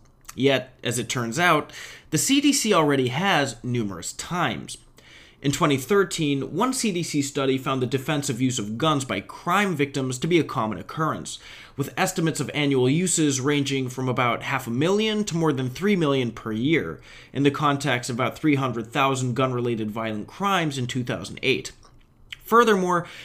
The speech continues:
the C D C also studied the topic of defensive gun use extensively in the nineteen nineties,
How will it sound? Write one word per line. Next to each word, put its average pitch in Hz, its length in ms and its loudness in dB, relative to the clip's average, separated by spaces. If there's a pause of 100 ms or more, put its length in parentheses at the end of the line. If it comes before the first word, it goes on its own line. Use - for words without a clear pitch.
(140)
the 190 100 2
C 294 200 2
D 294 140 2
C 226 240 2
also 226 380 0
studied 156 360 2
the 139 80 2
topic 139 520 -2
of 120 220 0
defensive 117 420 -4
gun 175 220 0
use 147 300 2
extensively 185 800 0
in 135 80 4
the 127 60 0
nineteen 113 440 -4
nineties, 131 600 -4